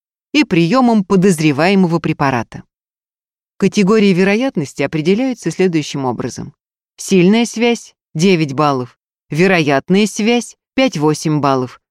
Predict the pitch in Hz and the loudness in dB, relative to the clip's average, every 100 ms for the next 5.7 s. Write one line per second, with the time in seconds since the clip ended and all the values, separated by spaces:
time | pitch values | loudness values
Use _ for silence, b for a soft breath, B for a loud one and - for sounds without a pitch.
0 | _ 151 165 156 220 269 254 262 - 233 | _ -2 0 2 2 2 2 0 0 0
1 | 254 - - _ _ - 208 214 240 - | 0 -2 -12 _ _ -2 2 4 2 2
2 | 190 170 156 135 143 135 127 120 _ _ | 0 2 2 2 0 0 -2 -8 _ _
3 | _ - - 208 143 135 120 175 196 220 | _ -4 0 2 0 -2 -2 0 2 4
4 | 247 233 220 240 240 - - _ - 151 | 2 -2 -2 -2 -2 -6 -20 _ -6 -2
5 | 151 139 104 117 110 - | 0 -2 -2 -4 -4 -12